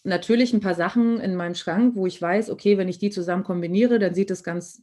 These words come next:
stylisch aus oder passt gut zusammen oder ist irgendwie modisch. Ähm, aber ich weiß ehrlicherweise nicht, wann ich das letzte Mal, also ja, jetzt mal so ein Kleid mit weißen Sneakers oder so, das ist so meine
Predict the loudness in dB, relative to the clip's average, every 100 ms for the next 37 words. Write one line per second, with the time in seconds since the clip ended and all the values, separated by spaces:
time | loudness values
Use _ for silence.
0 | -20 -2 2 2 2 0 0 0 -2 -2
1 | -2 -4 -8 -12 -6 -6 -6 -6 -2 2
2 | 2 2 -2 -4 -8 -8 -6 -4 -2 2
3 | 4 4 2 -2 -10 -18 -20 -20 -18 -6
4 | -2 -2 -2 -2 -4 -8 _ _ _ _
5 | -4 -4 0 0 0 -4 -10 -16 -12 -12
6 | -10 -6 -2 -2 -4 -6 -2 -2 -2 -2
7 | -2 -2 -2 -4 -4 -6 -6 -10 -6 -6
8 | -6 -6 -4 -6 -8 -8 -8 -10 -10 -6
9 | -4 -2 -2 -4 -6 -4 -2 -2 -4 -4
10 | -4 -2 -4 0 0 0 -2 -2 -4 -2
11 | -4 -6 -8 -4 -4 -2 -2 -4 -6